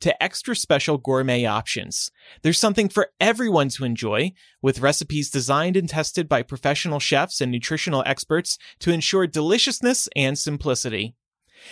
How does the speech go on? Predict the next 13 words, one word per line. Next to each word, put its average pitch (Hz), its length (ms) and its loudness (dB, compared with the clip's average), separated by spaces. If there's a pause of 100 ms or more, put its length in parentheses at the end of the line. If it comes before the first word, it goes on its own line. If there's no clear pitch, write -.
(120)
And 185 200 2
thankfully, 294 520 2
HelloFresh 233 600 4
is 220 220 -4
over 190 260 4
thirty 233 480 -2
percent 226 460 -4
cheaper 226 440 0
than 170 200 -2
shopping 185 480 0
at 165 80 -10
grocery 175 420 -2
stores, 180 500 0